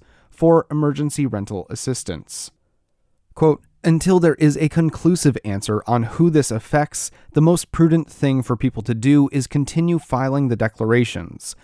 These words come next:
said Rafael Ramos, an attorney with Legal Action of Wisconsin and director of the Eviction Defense Project. "Tenants must still pay rent if they can,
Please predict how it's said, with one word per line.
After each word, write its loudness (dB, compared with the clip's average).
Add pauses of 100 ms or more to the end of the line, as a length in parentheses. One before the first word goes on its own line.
(120)
said 0
Rafael 2
Ramos, -4 (300)
an -2
attorney 0 (140)
with 0
Legal 4
Action -2
of -6
Wisconsin -4
and -2
director 0
of -2
the 4
Eviction -2
Defense -4
Project. -12 (640)
"Tenants -2 (140)
must 0
still 2
pay -2
rent 0
if -10
they -4
can, -4